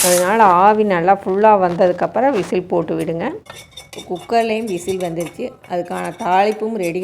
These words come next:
ஆயிடுச்சு. அதை குழம்பு கூட ஆட் பண்ணிக்கலாம். இப்போ பாசிப்பருப்பு கூட்டு ரெடி ஆயிடுச்சு. அடுப்புல தோசைக்கல்லை வச்சு அது காஞ்சதுக்கப்புறம் ஒரு கரண்டி மாவு எடுத்து தோசையாக வார்த்து எடுத்துக்கலாம்.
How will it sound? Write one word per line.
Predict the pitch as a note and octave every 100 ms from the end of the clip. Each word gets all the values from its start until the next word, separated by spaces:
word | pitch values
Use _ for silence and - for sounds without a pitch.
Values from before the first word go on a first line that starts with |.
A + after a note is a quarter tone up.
| F#3
ஆயிடுச்சு. | D#3+ C#3+ A#3+ G#3+
அதை | F3 -
குழம்பு | F3+ F#3+ G3 F#3
கூட | F3+ G#3 E3
ஆட் | D#3+ -
பண்ணிக்கலாம். | E3 D3 D#3+ G#3+ - - _ _ - - - _ - - -
இப்போ | F#3+ A#3+ B3+
பாசிப்பருப்பு | F3 G3 G#3+ G#3+ G3 - -
கூட்டு | F3+ G3 G#3
ரெடி | F3 E3 F3
ஆயிடுச்சு. | D#3+ D3+ - C#4 - _ _ -
அடுப்புல | F3+ B3 D4 B3 A3
தோசைக்கல்லை | E3 G3 A3 A#3 G#3 F3+ E3+
வச்சு | - A3+ F#4 - -
அது | F#3+ E3
காஞ்சதுக்கப்புறம் | F3+ F#3 A3 G3 G3 - F#3+ C4+ - - _ _ _ _ _ - _ - G#3
ஒரு | F#3+ G3
கரண்டி | F#3+ G#3+ G#3+
மாவு | F3+ F#3+ F#3+
எடுத்து | F3+ F3 C4+ A3+
தோசையாக | F#3 F3+ F3+ G3+ F3 E3
வார்த்து | E3 E3 E3
எடுத்துக்கலாம். | D3+ - E3+ C#4+